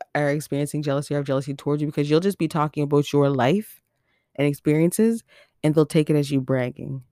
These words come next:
When, when it's not bragging. And again, when they don't know the full story either, but it's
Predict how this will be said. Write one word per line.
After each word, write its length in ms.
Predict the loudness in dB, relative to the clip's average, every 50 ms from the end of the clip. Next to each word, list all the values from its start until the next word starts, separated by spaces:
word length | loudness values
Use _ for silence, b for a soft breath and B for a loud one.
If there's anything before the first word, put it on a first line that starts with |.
| _ _ _ _ _ _ _ _ _ _ _ _ _ _ _ _ _ _ _ _ _ _ _ _ _ _ _ _ _ _ _ _ _ _ _ _ _ -20 -8 _
When, 200 | -2 0 0 0
when 180 | -2 0 0 0
it's 180 | 0 0 -2 -2
not 180 | -2 -2 -2
bragging. 600 | -4 -4 -6 -6 -8 -8 -10 -10 -10 -10 -12 -14 _ _ _ _ _ _ _ _ _ _ _
And 120 | 0 0 0
again, 280 | 2 0 0 0 0
when 260 | 0 0 0 -2 -2 0
they 120 | 2 2 4
don't 160 | 4 2 2
know 120 | 0 -2
the 100 | -2 -4
full 200 | -6 -6 -6 -6
story 300 | -6 -6 -6 -4 -4 -2
either, 260 | -2 -4 -4 -4 -4 -4
but 180 | -4 -4 -4
it's 280 | -4 -6 -10 -14 -20